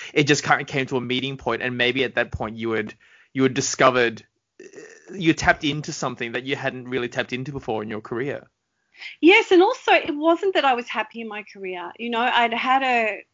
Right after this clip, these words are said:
Speaker 2: big breaking point when I was in Hong Kong. I was working for a New York law firm. Um, I was in a global position.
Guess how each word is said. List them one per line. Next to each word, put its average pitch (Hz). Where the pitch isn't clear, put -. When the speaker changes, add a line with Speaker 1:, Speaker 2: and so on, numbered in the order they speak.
Speaker 2:
big 262
breaking 220
point 214
when 208
I 202
was 202
in 208
Hong 196
Kong. 170
I 202
was 202
working 220
for 208
a 196
New 208
York 214
law 196
firm. 196
Um, 180
I 190
was 196
in 196
a 185
global 208
position. 190